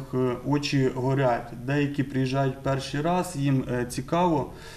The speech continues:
е, дивитися на ці, е, зали, е, які є найбільші, чим, е, в їхніх, е, шкільні зали в їхньому селі чи в їхньому,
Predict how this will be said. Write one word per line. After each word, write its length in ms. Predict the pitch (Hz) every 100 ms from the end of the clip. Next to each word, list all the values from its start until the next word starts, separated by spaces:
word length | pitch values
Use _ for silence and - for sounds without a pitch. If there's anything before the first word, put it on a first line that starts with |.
| - 120
е, 160 | 127
дивитися 560 | 120 127 147 147 - 131
на 160 | 131
ці, 380 | 127 - 139 135 127
е, 120 | 127
зали, 440 | 123 131 127 120
е, 420 | 117 120 120 123 120 117 - 123
які 560 | 123 131 - 160 143 127 120 117
є 380 | 123 143 143 131 131
найбільші, 840 | 131 127 - - 123 156 156 143
чим, 320 | 123 131 127
е, 240 | 123 117 120
в 80 | 120
їхніх, 560 | 139 156 - 131 - 127 117 - - -
е, 180 | 123 123
шкільні 460 | 120 - 143 147 135
зали 420 | 123 - 165 143
в 80 | 123
їхньому 480 | 131 123 127 127
селі 360 | 123 131 135 165
чи 220 | - 123
в 60 | 120
їхньому, 760 | 120 135 135 131 131 127 120